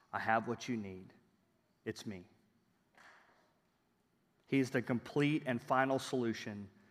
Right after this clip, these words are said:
to the sin in our life, to our biggest, uh, need. Jesus cares that much for each of us. He cares that much for you that he would give you what you need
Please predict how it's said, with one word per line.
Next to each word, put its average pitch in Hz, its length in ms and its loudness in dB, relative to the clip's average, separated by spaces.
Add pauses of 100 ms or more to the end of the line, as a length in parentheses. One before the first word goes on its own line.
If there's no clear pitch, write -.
(260)
to 123 100 0
the 107 120 -2
sin 101 600 -2 (320)
in 113 100 -4
our 113 160 2
life, 131 460 4 (280)
to 127 160 6
our 120 240 6 (440)
biggest, 139 540 4 (440)
uh, 110 300 -2
need. 101 340 -4 (2250)
Jesus 143 420 4
cares 123 360 4
that 123 300 4
much 117 360 0 (120)
for 120 200 0
each 123 220 0
of 101 100 -6
us. - 300 -18 (920)
He 151 120 2
cares 151 380 6
that 160 280 8
much 151 280 2
for 156 140 2
you 135 220 6
that 120 140 6
he 156 140 4
would 156 160 2
give 127 180 2
you 123 240 4 (220)
what 127 180 4
you 123 160 8
need 113 640 4